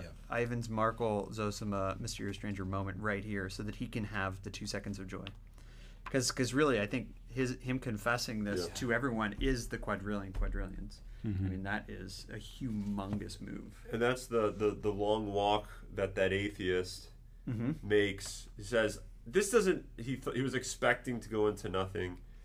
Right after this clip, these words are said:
Speaker 3: And he says, "This doesn't fit with my system." And so he, like, sits down, cross-legged.
Speaker 2: Lays down.
Speaker 3: Lays down and
Speaker 2: <laughs>
Speaker 3: says, "I'm not budging. I'm not gonna walk your quadrillion miles."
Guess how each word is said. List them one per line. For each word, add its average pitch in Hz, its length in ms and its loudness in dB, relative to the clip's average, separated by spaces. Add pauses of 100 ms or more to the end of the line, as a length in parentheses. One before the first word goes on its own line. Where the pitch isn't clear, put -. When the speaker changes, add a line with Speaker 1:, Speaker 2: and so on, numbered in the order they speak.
(240)
Speaker 3:
And 107 80 0
he 110 40 2
says, 156 220 -4
"This 262 160 2
doesn't 208 260 8
fit 190 200 8
with 160 120 4
my 156 160 6
system." 151 520 2
And 160 100 0
so 147 100 0
he, 127 60 4
like, 113 180 4
sits - 340 -4
down, 110 460 4
cross-legged. 107 560 4
Speaker 2:
Lays 202 280 12
down. 165 420 8
Speaker 3:
Lays 135 280 10
down 139 180 12
and 127 80 6
Speaker 2:
<laughs> 135 40 0
Speaker 3:
says, 127 80 4
"I'm 196 280 8
not 170 240 10
budging. 143 360 8
I'm 123 120 4
not 170 160 6
gonna 131 140 4
walk 127 300 6
your 113 120 -2
quadrillion 107 600 0
miles." 95 520 2